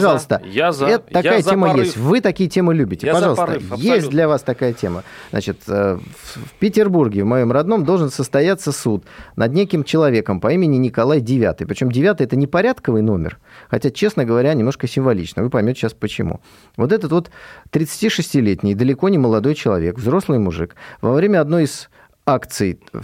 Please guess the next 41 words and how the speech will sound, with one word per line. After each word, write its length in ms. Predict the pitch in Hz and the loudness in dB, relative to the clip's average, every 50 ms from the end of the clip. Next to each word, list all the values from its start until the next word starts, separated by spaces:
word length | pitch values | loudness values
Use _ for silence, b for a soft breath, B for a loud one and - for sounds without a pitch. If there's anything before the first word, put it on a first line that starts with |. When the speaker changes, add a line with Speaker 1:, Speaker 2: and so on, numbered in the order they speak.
| - - | -6 -4
Speaker 1:
так 160 | 120 - - | -4 -2 0
называемых, 500 | 131 117 131 139 135 120 107 104 104 - | 0 0 2 2 4 4 2 2 0 -2
в 60 | - | -2
поддержку 440 | - 123 131 123 117 - - - 104 | -2 -2 0 0 -2 -2 -2 -2 0
Навального, 460 | 101 98 98 113 139 156 147 131 139 | 0 2 2 2 2 2 0 0 0
ну, 140 | 185 220 190 | 0 0 -2
попытка 640 | - - 147 135 - 190 175 - - 131 117 110 107 | -2 -4 -4 -2 -2 -2 -4 -2 0 0 2 2 2
организации 580 | 107 120 127 139 135 135 143 117 - - 120 | 0 0 0 0 2 2 0 0 0 -2 -2
массовых 340 | 117 113 104 - - 95 90 | 0 0 -2 -2 -4 -6 -6
беспорядков, 540 | 85 - - - 151 196 220 214 - - - | -6 -6 -4 0 0 0 0 0 -4 -6 -6
которая 260 | 170 - - 160 151 | -6 -4 -2 -2 0
была 180 | 151 156 156 147 | 2 2 2 2
в 20 | |
январе, 420 | 147 147 143 143 143 143 143 139 143 B B B B B B B B B | 2 0 2 2 2 2 2 0 -2 B B B B B B B B B
совершил 480 | - - 156 165 175 160 - 175 151 135 | -2 0 2 2 2 2 0 0 0 2
то, 160 | - 196 196 | 0 0 -2
что, 180 | - - 143 | 0 0 0
ну, 120 | 120 127 127 | 0 2 2
возмутило 520 | 123 131 123 135 135 127 - 156 139 113 | 0 0 0 0 0 0 0 2 2 2
всех 240 | - - 135 123 - | 2 0 -2 -2 0
нормальных 460 | 113 107 104 110 113 113 110 104 - | 0 0 0 0 0 0 0 -2 -2
людей 240 | 104 98 90 95 101 | -4 -4 -2 -2 -2
нашей 220 | 92 92 92 - - | -2 -2 -2 -4 -8
страны. 400 | - - 90 80 71 69 - B B B B | -10 -8 -6 -6 -6 -8 -10 B B B B
Я 140 | - 139 151 | -2 0 0
напомню 360 | 151 147 147 185 185 175 156 | 0 0 0 0 0 2 2
вам, 100 | 139 131 | 2 2
дорогие 260 | 131 131 131 127 131 123 | 2 0 0 0 0 0
друзья, 260 | 123 117 117 127 113 | 0 0 2 0 0
это 140 | 110 - 160 | 0 2 2
ролик 280 | 190 233 220 175 - - | 2 2 2 0 -2 -2
такой, 260 | 170 156 - 160 131 | -4 -2 0 -2 -2
где 140 | 127 131 131 | -2 -4 -4
человек 220 | - 175 - - | -4 -4 -4 -2
подходит 460 | - 170 - - 233 240 190 131 B B B B B B _ - | -4 -4 -2 -2 -2 0 0 0 B B B B B B _ -6
и 60 | 151 | -4
просто 320 | 131 - 170 165 - - 135 | -2 0 0 0 0 -2 -4
прямым 600 | - - 165 190 214 220 180 131 113 95 87 87 - _ _ _ _ _ _ _ _ | -2 0 0 2 4 4 4 4 2 0 -2 -4 -8 _ _ _ _ _ _ _ _
в 100 | 143 127 | -2 0
лицо 380 | 139 151 160 147 - - 262 240 | 2 2 2 0 0 0 0 0
бьет 500 | 147 120 120 135 185 220 214 - - | 0 0 0 2 2 2 0 -2 -8